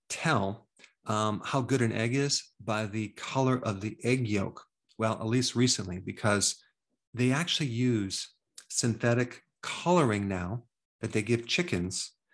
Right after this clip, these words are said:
to color the egg yolk on exactly what the farmer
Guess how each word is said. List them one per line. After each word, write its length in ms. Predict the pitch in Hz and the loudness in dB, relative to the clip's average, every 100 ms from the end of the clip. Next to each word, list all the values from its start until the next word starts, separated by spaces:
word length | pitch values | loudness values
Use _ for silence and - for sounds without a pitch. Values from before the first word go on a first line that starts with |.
| - - - | -20 -16 -4
to 560 | - 135 127 120 110 - _ - | 2 6 6 6 2 -6 _ -10
color 600 | - 247 160 101 117 - | -8 0 2 2 0 -4
the 180 | - 139 175 | -6 -4 -2
egg 200 | 165 113 | -2 0
yolk 320 | 95 98 - _ _ _ _ - | 0 0 -6 _ _ _ _ 0
on 140 | 135 | 2
exactly 540 | 123 113 160 185 139 | 2 2 2 2 0
what 240 | 127 123 123 | 2 0 -2
the 80 | 123 | -6
farmer 560 | - 101 101 104 101 | -4 -2 -2 -4 -6